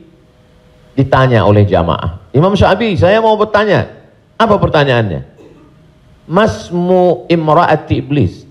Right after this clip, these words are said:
siapa nama istri Iblis?" Mereka berharap akan dapat jawaban yang luar biasa.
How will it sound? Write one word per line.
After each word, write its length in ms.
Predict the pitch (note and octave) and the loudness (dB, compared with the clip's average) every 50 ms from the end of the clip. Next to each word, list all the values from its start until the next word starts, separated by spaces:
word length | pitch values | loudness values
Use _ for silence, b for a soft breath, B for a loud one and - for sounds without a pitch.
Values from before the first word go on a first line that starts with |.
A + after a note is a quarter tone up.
| - _ | -14 _
siapa 320 | - A#3+ C4 B3+ - F3+ | -2 -2 -2 0 0 -2
nama 240 | E3 D#3+ D#3 D#3 C#3 | 0 0 -2 -2 0
istri 400 | - D#3 C3 - - - G2+ - A2+ B2 | -2 -2 -2 -2 -6 -6 -4 -4 -4 -6
Iblis?" 320 | - C#3 B2+ - - - - - - _ _ _ _ _ _ - _ _ - _ _ - - - - - - - - _ - - - - - | -4 -4 -4 -4 -4 -10 -16 -20 -20 _ _ _ _ _ _ -20 _ _ -20 _ _ -20 -20 -20 -20 -20 -20 -20 -20 _ -20 -20 -14 -4 -2
Mereka 240 | G#2 B2+ C3 C#3 D3+ | 0 2 2 2 2
berharap 480 | D3 C#3+ C3 C3+ C#3 D3 D3+ D#3+ D#3+ | 2 2 2 2 2 2 2 0 0
akan 240 | C3 C3 C3+ C3+ C3 | -2 -6 -6 -6 -4
dapat 320 | B2+ C3+ B2+ - C#3 A#2 | -2 -2 -2 -2 -4 -4
jawaban 400 | A2+ A2 C3+ C3 C3 A#2+ - - | -2 0 2 2 4 2 0 -2
yang 160 | A#2 A2+ A2+ A2 | -2 -8 -6 -2
luar 160 | A2 A2 G2 | -2 -2 -2
biasa. 400 | G2 G2+ G2 F2+ F2 E2 - | -2 -2 -2 -2 -4 -6 -12